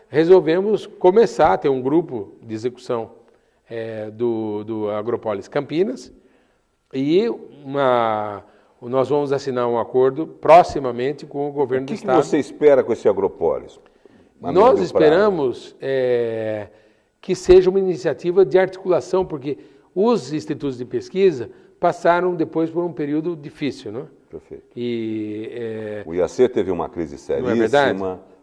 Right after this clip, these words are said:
Speaker 2: o Itaú, de uma certa
Speaker 1: Não é verdade?
Speaker 2: forma.
Speaker 1: Infelizmente, essa é a realidade. De,
Speaker 2: Biológico,
Speaker 1: e,
Speaker 2: todos
Speaker 1: e
Speaker 2: eles
Speaker 1: a
Speaker 2: estavam numa
Speaker 1: Unicamp,
Speaker 2: situação
Speaker 1: ela é ainda o grande, a grande esperança de articulação,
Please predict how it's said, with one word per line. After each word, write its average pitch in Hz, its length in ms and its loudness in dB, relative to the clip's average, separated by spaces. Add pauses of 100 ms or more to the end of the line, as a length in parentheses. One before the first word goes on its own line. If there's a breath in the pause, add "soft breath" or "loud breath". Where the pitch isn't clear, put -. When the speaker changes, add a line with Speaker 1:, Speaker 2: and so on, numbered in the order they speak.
(120)
Speaker 2:
o - 80 -18
Itaú, 95 400 4
de 80 80 -8
uma 71 120 -6
certa - 220 -10
Speaker 1:
Não 117 80 -8
é - 20 -8
verdade? 127 280 0
Speaker 2:
forma. 131 160 -2
Speaker 1:
Infelizmente, 147 580 -4
essa 147 200 0
é - 20 0
a 147 40 0
realidade. 139 600 -2
De, 90 100 -16
Speaker 2:
Biológico, 90 640 2
Speaker 1:
e, 135 100 -6
Speaker 2:
todos 135 240 6
Speaker 1:
e - 40 2
Speaker 2:
eles 151 40 8
Speaker 1:
a 156 40 10
Speaker 2:
estavam 135 140 6
numa 113 120 -2
Speaker 1:
Unicamp, 190 420 6
Speaker 2:
situação - 280 -8 (280 loud breath)
Speaker 1:
ela 170 460 8
é 175 520 2
ainda 165 560 0
o 135 60 2
grande, 160 720 0 (320 loud breath)
a 117 80 -10
grande 160 260 2
esperança 170 720 2
de 123 180 -2
articulação, 135 840 -2